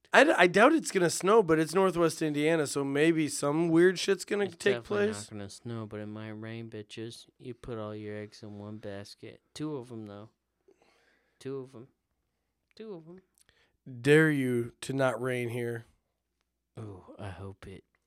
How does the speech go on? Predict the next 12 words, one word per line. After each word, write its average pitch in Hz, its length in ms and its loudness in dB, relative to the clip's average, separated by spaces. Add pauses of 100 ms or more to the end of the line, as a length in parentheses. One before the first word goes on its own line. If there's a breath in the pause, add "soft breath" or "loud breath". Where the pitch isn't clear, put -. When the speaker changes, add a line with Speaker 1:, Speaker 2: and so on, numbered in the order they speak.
(220)
Speaker 2:
does 87 200 -16 (100)
not 90 260 -20
rain. - 260 -20 (540)
Speaker 1:
Or 160 100 2
as 156 160 0
Jared 147 340 4
would 120 160 -6
say, 120 320 -4 (500 soft breath)
"How 190 500 -10 (300)
dare 101 340 -10
you?" 98 280 -20 (880 soft breath)
<laughs> - 120 -6